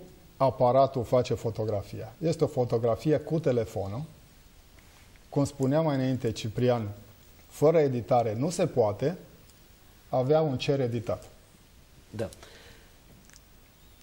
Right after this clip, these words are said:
Speaker 1: Alt eveniment cultural din Timișoara, o expoziție, trei personalități al no-, ale vieții noastre culturale, surprinse în momentul în care, uh, admirau o lucrare.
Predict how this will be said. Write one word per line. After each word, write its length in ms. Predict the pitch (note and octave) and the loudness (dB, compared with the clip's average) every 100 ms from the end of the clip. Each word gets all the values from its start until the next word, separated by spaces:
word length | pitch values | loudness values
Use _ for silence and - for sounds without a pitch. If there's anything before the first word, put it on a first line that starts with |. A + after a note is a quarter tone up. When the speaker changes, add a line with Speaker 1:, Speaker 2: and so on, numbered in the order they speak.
| - | -2
Speaker 1:
Alt 260 | D#3+ D#3+ | 2 2
eveniment 640 | D3 B2 B2 A#2+ A2+ A#2 A#2 | 2 2 0 0 -2 -2 -4
cultural 580 | B2 A2 - A2+ A2 | -4 -6 -2 0 2
din 160 | G#2+ A2 | 0 -4
Timișoara, 720 | A2 A2 G#2 A2+ G#2+ B2+ D#3+ - | -6 -6 -4 -4 -2 -2 -4 -6
o 80 | - | -2
expoziție, 840 | A#2 A2+ - A2+ G#2 G#2 - D#3+ G3 - - - - - - | -2 -2 -2 -2 -2 -8 -6 -6 -8 -16 -20 -20 -20 -20 0
trei 340 | D#3 F3 D#3 A#2 - - | 4 4 2 -2 -10 0
personalități 920 | D#3+ F3+ - B2+ A#2+ A#2 A#2 B2+ - | 2 4 2 0 0 0 2 0 2
al 120 | A2 | -2
no-, 360 | G#2 G#2+ A2+ C3+ | -2 -2 -4 -2
ale 340 | A2 G#2+ G#2 G#2 | -2 -2 -6 -6
vieții 320 | A2 B2+ - | -2 -2 -2
noastre 260 | A#2 A#2 A#2 | -2 -2 -4
culturale, 600 | A2 A2+ G#2 A2+ D3 D#3 | -4 -4 -2 -2 0 0
surprinse 580 | D3+ C#3 B2 D#3 D#3+ D#3 | 0 -2 0 2 2 2
în 80 | C3+ | 0
momentul 460 | B2 C#3+ D#3+ D#3+ | 2 2 0 0
în 60 | C#3 | -2
care, 380 | B2+ C#3+ C#3 C3 - - - - - - | 2 4 4 0 -6 -20 -20 -20 -18 0
uh, 100 | B2 B2 | 4 4
admirau 640 | C3+ D3 C#3+ C3+ D3+ E3 D#3 | 4 4 4 4 6 6 4
o 120 | D#3+ | 2
lucrare. 540 | D3+ C#3+ A#2+ F#2 - | 2 2 -2 -2 -4